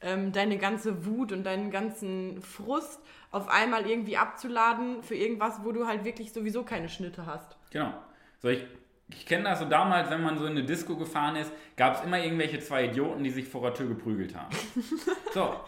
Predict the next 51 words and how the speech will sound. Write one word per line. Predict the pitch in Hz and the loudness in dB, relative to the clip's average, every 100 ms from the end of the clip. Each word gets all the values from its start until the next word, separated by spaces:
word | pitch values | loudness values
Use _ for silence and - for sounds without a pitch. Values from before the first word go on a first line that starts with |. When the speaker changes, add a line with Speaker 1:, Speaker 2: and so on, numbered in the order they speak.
| - - - | -14 -16 -8
Speaker 1:
Ja, | 233 220 | -8 -6
kenn | - 208 | -4 2
Speaker 2:
Und | |
Speaker 1:
ich | 151 | 4
auch. | |
Speaker 2:
anstatt | 165 - 165 165 - | 4 4 2 2 0
feiern | 208 240 175 | 2 4 2
zu | - | 0
gehen, | 131 147 180 190 | -2 0 0 0
gehen | 135 143 | 2 2
die | 151 | 0
vor | 165 160 | 0 0
die | 143 131 | 2 0
Tür, | 156 156 | -2 -2
um | 165 | -2
sich | 165 | -6
zu | - | -12
prügeln. | - 349 339 104 87 | -2 0 2 2 4
Beide | 131 160 | 6 6
Speaker 1:
Mhm. | 160 | 6
Speaker 2:
haben | 165 | 4
eine | 139 | 2
gebrochene | 123 123 151 151 | 0 -2 -2 0
Nase, | 117 117 139 - | 2 4 2 0
können | 170 165 | -2 -2
nicht | 165 | -2
mehr | 165 | 2
weiter | 165 160 | 2 0
feiern, | 120 107 98 95 | -2 0 0 0
Abend | 104 127 | 0 -2
gelaufen. | 160 151 156 - - 180 | -2 -2 -4 -6 -12 -10
Speaker 1:
Ja. | 180 180 - | -8 -8 -10
Speaker 2:
Ich | - - | -10 -2
kenn | 233 233 | 2 2
aber | 156 139 | 2 2
auch | 147 - | 2 0
genauso | 139 185 202 139 | 2 2 0 0
gut, | 147 165 | -2 -2
weil | 120 117 | 0 4
wir | 120 | 4
da, | 120 120 - - | 6 4 0 -6
weil | 107 110 | -4 0
wir | 113 | 0
das | 107 - | 0 0
damals | 123 127 127 - | -2 0 0 -2
im | 107 | -4
Schulunterricht | - 98 107 107 110 - | -4 -4 -4 -4 -6 -6
hatten, | 113 113 139 | -6 -6 -6
das | 120 - | -6 -4
Thema | 131 131 | -2 0
Judo. | 143 226 139 - | 0 0 -2 -6